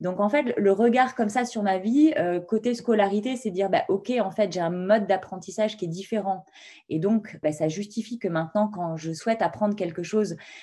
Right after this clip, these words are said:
j'adapte la formation à, à mes besoins fondamentaux en termes d'apprentissage. Heu, le regard sur ma vie, heu, d'enfant, c'était d'accueillir, d'accepter,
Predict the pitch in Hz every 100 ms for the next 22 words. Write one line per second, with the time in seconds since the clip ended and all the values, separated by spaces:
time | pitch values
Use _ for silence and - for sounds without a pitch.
0 | - 151 170 214 262 254 185 175 180 175
1 | 165 - 208 170 143 156 160 160 165 170
2 | 185 - 165 156 151 156 214 302 - -
3 | - - 156 156 165 175 151 143 - 156
4 | 160 196 240 196 147 - - - - 160
5 | 160 180 185 196 226 220 - 185 180 170
6 | 190 214 185 156 160 190 - 214 208 -
7 | - 170 160 180 - - 208 226 285 277
8 | - 165 - 185 - 226 311